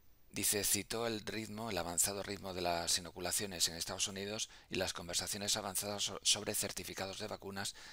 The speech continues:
entre las autoridades de ambos lados del Atlántico. "Se trata de establecer un corredor seguro y, bueno, pues esto es, eh, imagínense para quién es beneficioso, aparte de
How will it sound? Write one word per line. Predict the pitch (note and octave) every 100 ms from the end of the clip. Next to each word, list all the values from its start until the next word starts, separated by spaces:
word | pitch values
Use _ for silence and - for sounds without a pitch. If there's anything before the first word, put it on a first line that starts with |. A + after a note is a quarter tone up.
| -
entre | G#2 F#2
las | F#2 E2+
autoridades | E2+ E2+ F2 F#2+
de | F#2
ambos | F#2 F#2
lados | F2+ E2+ F2+ -
del | E2+
Atlántico. | D2+ C2 A#1+ - -
"Se | -
trata | F2+ F#2 F#2+
de | F2 E2 - - - - -
establecer | - G#2+ F#2+ F#2 G2
un | F#2+
corredor | F#2 G2 F2+ F#2+
seguro | - G2 A2+ A#2+ D#3+ - - - - - - - - - - - - - -
y, | F#2 G2+
bueno, | - - G2
pues | - - F#2
esto | F2 - F#2
es, | F2+ - -
eh, | G1+ G1+ G1+ -
imagínense | E2+ E2+ F#2+ E2+ F#2 E2
para | E2
quién | D#2+ F#2+
es | E2+
beneficioso, | E2+ D#2+ D#2+ G#2+ F#2+ D2+
aparte | - E2 F2+
de | E2 E2+